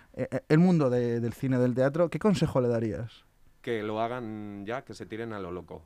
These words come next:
Speaker 2: Cuanto antes descubran si valen para eso o no, porque sí que es cierto que, que este mundillo requiere un perfil muy específico de, de aguantar cosas que tienes que aguantar. Que lo hagan ya,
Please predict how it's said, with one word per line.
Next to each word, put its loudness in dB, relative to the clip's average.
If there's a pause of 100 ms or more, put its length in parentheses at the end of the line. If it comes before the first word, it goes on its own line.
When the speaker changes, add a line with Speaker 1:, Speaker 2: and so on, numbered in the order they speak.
(100)
Speaker 2:
Cuanto -2
antes -6
descubran -10
si -10
valen -6
para -8
eso -10
o -10
no, -10 (160)
porque -10
sí -16
que -14
es -14
cierto -12
que, -10
que -14
este -16
mundillo -10
requiere -10
un -8
perfil -8
muy -12
específico -12
de, -10 (540)
de -8
aguantar -8
cosas -14
que -18
tienes -12
que -10
aguantar. -8 (540)
Que -6
lo 0
hagan -4
ya, -2